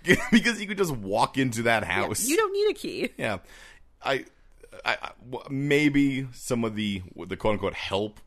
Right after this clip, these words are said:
Speaker 1: let her in, but
Speaker 2: I mean, Anna probably seemed very normal and down to earth, and they were like, "A nice girl,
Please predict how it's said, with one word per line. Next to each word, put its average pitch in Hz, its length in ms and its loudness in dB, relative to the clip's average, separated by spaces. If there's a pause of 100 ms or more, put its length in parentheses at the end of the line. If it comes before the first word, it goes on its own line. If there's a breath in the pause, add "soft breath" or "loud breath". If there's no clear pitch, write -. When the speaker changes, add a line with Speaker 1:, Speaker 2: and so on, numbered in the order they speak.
Speaker 1:
let 110 200 4
her 113 140 2
in, 113 280 2
but 92 380 -2 (580 soft breath)
Speaker 2:
I - 40 -10
mean, 214 160 -4
Anna 220 240 -2
probably 240 220 0
seemed 190 200 -8
very 185 200 -2
normal 170 300 -4
and 180 100 -4
down 160 200 -4
to 185 80 -8
earth, 131 240 -2
and 151 80 -10
they 156 40 -8
were 160 60 -6
like, 151 160 -10
"A 151 60 -8
nice 233 300 0
girl, 180 380 2